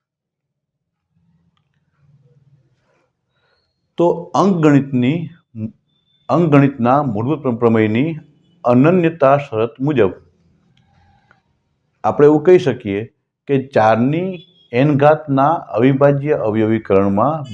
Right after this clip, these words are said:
બે સિવાયનો, બે સિવાય બીજી કોઈ અવિભાજ્ય સંખ્યા નથી. બે સિવાય કોઈ નથી તો એનો અર્થ થાય કે પાંચ પણ નથી.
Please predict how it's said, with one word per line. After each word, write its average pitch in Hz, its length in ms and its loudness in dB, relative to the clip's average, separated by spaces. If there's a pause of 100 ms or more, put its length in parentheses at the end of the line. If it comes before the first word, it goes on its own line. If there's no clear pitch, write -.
(120)
બે 156 200 4
સિવાયનો, 120 720 -2 (960)
બે 123 440 -2 (360)
સિવાય 120 420 0 (500)
બીજી 143 400 -2
કોઈ 190 320 2
અવિભાજ્ય 139 400 0
સંખ્યા 120 580 -4 (380)
નથી. 87 360 -4 (480)
બે 135 220 4
સિવાય 143 340 2
કોઈ 165 200 0
નથી 175 440 -2 (400)
તો 151 180 2
એનો 147 220 2
અર્થ 147 260 2
થાય 151 100 0
કે 156 160 -4
પાંચ 170 420 0
પણ 160 140 -2
નથી. 131 380 -6